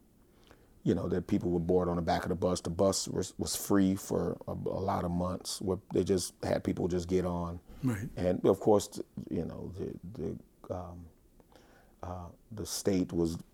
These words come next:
Speaker 1: giving, you know, probably the transit system money to make up for the loss and all that stuff, the P P P or whatever they call it. But it never trickled down to the, uh, to the operators, to the bus drivers or the mechanics or anybody else. So, um,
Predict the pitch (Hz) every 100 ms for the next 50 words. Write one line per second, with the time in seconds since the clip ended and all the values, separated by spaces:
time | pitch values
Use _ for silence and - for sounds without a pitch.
0 | 110 92 82 80 87 - 82 82 - 85
1 | 85 87 92 110 123 64 - 85 80 80
2 | 80 - 82 82 82 82 82 82 82 82
3 | 80 - 85 85 82 82 - 80 85 82
4 | 80 - - - - - 78 78 78 -
5 | 80 82 80 80 80 80 85 - - -
6 | - - - - - 104 107 120 113 -
7 | 117 101 98 95 90 - 90 85 71 -
8 | - - 90 85 95 - - - - -
9 | - - - - 95 - - 98 98 95
10 | - - - - - - - - - -
11 | - - 82 82 - 92 87 80 - 85
12 | 82 85 85 85 85 87 92 92 - -
13 | 90 92 - - _ - - - - -
14 | - 101 98 98